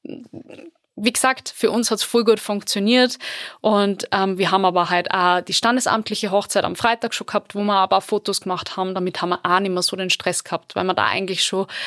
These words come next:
alle Fotokonstellationen mit der internen Family auch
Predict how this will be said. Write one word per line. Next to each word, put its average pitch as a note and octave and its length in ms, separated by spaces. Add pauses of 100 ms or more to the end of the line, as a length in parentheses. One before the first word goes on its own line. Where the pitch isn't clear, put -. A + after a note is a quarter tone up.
(160)
alle F#3+ 200
Fotokonstellationen G3 1000
mit F#3 160
der F3 240
internen F3+ 460
Family F3+ 640
auch - 380